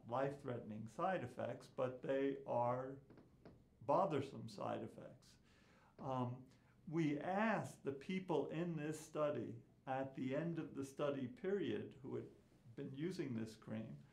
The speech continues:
we asked them, "If this proves effective at reducing your risk of skin cancer, would you want to do it again,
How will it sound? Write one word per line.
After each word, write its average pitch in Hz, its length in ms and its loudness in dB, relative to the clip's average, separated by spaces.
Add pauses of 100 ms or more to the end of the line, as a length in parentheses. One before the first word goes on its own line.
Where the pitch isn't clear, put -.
(380)
we 143 180 2
asked 160 380 0
them, 123 240 0 (560)
"If 208 260 6
this 196 240 6
proves 170 680 2 (100)
effective 139 680 0 (360)
at 131 300 -2
reducing 156 640 -2
your 143 260 4
risk 135 400 0
of 120 140 -6
skin 165 400 -6 (120)
cancer, 120 560 -6 (540)
would 151 220 2
you 170 100 0
want 143 400 2
to 160 80 -2
do 135 300 -2
it 135 100 0
again, 180 460 2